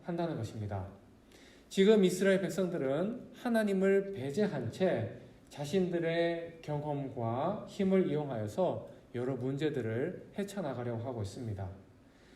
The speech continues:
이 세상을 다스리시는 하나님께 의뢰하고 또 그분께, 에, 자신의 믿음을 이렇게 더하기보다 자신들의 능력을 더 신뢰하고 있죠.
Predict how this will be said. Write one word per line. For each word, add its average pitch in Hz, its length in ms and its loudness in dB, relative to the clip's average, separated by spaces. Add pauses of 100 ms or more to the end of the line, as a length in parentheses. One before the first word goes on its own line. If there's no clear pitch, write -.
(340)
이 220 120 6
세상을 208 580 6
다스리시는 170 960 -2 (120)
하나님께 160 1000 0 (220)
의뢰하고 143 1200 0
또 - 160 -6
그분께, 175 960 0
에, 117 160 -4
자신의 143 380 -4
믿음을 170 720 2
이렇게 135 220 -6
더하기보다 113 800 -4 (460)
자신들의 202 800 4
능력을 170 640 6
더 120 160 -4
신뢰하고 160 640 0
있죠. 95 280 -8